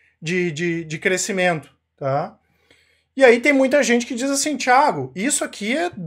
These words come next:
todos os dias, pelo menos umas três pessoas, quatro pessoas, cinco pessoas, às vezes dez pessoas perguntam, como é que eu vou vender no prejuízo? Se eu vender no prejuízo, eu sou mão de alface,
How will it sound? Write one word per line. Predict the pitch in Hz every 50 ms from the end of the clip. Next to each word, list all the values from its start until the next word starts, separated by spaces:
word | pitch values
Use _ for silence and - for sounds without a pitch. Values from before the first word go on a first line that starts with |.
| 156 147 131
todos | - 240 196 185 170 196
os | 269 285 220
dias, | 156 180 214 175 -
pelo | - 165 143 139
menos | 151 165 170 175
umas | 208 233 226 226 -
três | - 160 165 185 190 -
pessoas, | - 175 - - - 165 165 160 147 -
quatro | - 165 160 175 170 -
pessoas, | - 175 156 156 - - 170 185 190 190
cinco | - 185 185 190 190
pessoas, | - 170 160 156 - - 160 185 196 190
às | 175
vezes | 190 208 196
dez | 170 170 175 180 190 202 -
pessoas | - 220 185 - 185 175 170
perguntam, | - - 262 269 269 262 269 214 - - - _ _ _ - - - - - -
como | - 220 240
é | 269 269
que | 311
eu | 294
vou | 294 294 285
vender | 277 262 240 262 262
no | 285 277
prejuízo? | 277 262 247 220 202 214 226 262 285 269
Se | - 208
eu | 185 185
vender | 208 208 208 214 226
no | 240
prejuízo, | 233 269 240 226 208 196 202 214 233 233 269
eu | 254
sou | - - 254 254 254
mão | 240 240 254 262
de | 254
alface, | 240 214 208 - 208 190 196 233 269 240 - - - 147 127